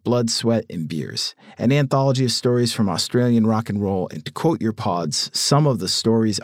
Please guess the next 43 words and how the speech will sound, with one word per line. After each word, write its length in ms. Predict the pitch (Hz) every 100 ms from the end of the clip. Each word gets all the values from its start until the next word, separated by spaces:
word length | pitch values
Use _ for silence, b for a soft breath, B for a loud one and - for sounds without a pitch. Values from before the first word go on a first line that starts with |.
| -
are 240 | 95 98
insane." 580 | - 71 80 - - - _ B B B B B
Well, 100 | 143
thank 240 | 175 143
you, 80 | -
Will. 380 | 58 95 120 _ -
I 140 | -
will 180 | 117 127
check 220 | - 110
that 160 | - 101
out. 160 | - - _ -
I've 100 | 107
heard 180 | - 135
of 80 | 113
this 160 | 113
book 220 | - 98 -
before. 420 | - - 64 98 B B B B B
Um, 480 | 120 104 98 90 - _
you 120 | 170
know 120 | 180
what 100 | 135
it's 160 | 92 -
like. 180 | 98 117
Sometimes 380 | 143 143 143
you 60 | 131
gotta 180 | 139 131
get 160 | 127
things 220 | 123 123 123
recommended 540 | 113 110 107 98 78 -
once, 340 | 104 110 110 -
twice, 420 | - 101 98 -
three 200 | - 104
times 640 | 113 92 82 - - - _ _ -
before 300 | 73 - 85
you 100 | 78
really 220 | 76 65
dig 240 | 65 60
in. 100 | 58
So 220 | 57 - 60
Blood, 340 | - 110 127
Sweat, 240 | - 131
and 100 | -
Beers, 320 | 98 104 98